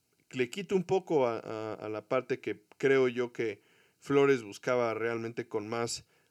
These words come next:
interés, pero pues en este momento la verdad las cosas se están viendo bastante complicadas para el dueño de los Delfines, que está en riesgo de perder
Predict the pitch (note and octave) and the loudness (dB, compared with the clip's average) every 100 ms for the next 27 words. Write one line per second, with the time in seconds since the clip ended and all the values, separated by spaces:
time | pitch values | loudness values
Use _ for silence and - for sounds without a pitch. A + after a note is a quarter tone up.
0 | _ C3 C#3 D#3+ E3 F#3+ G#3 - _ _ | _ -2 4 6 8 6 2 -8 _ _
1 | _ _ _ _ _ _ B2 A#2 G2+ A2+ | _ _ _ _ _ _ 0 0 -2 -6
2 | A#2+ C3 D#3+ C#3+ C3 B2 C#3 A2 G#2 A2+ | -4 -2 2 2 2 2 2 2 0 -2
3 | C3 A#2+ - B2+ B2 A2+ B2 A#2+ A#2 A#2 | -4 -6 -6 -8 -8 -8 -6 -6 -6 -6
4 | B2 A2 - C#3+ C#3 C3 A#2+ G#2+ A2 B2 | -6 -8 -6 -4 -4 -4 -6 -12 -10 -6
5 | A#2 A#2+ A#2+ A2 G#2+ G#2 A2+ A2+ G#2+ G#2 | -4 -6 -6 -8 -8 -8 -8 -6 -8 -8
6 | G#2+ A#2+ A#2+ D3+ C#3+ D#3+ - _ _ _ | -8 -10 -6 -4 -2 -4 -10 _ _ _
7 | _ _ _ _ - A#2 A#2 A2+ A2 - | _ _ _ _ -2 0 0 0 -4 -2
8 | B2+ C#3+ D3+ B2+ C3 C#3 C#3 D3+ F3+ - | 2 4 2 2 2 2 2 0 -2 -6
9 | - A#2+ A#2+ A2+ A2 G#2 - A#2+ A#2 B2 | -16 -4 -2 0 -2 -2 0 2 2 2
10 | C#3 D#3+ | 2 0